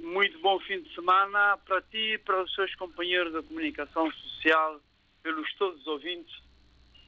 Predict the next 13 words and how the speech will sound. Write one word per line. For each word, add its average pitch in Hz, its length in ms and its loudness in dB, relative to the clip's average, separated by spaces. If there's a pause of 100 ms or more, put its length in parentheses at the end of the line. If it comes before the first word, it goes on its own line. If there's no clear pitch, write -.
(260)
que 156 140 -2
me 156 120 4
ouçam 196 380 2
e 180 380 -2
o, 165 160 0 (160)
pelos, 190 360 2
eh, 160 720 -4
Patrício - 460 -2
Santo 185 260 0
Meio 170 240 0
Príncipe 175 440 -2
também, 170 460 2
Angola, 147 680 0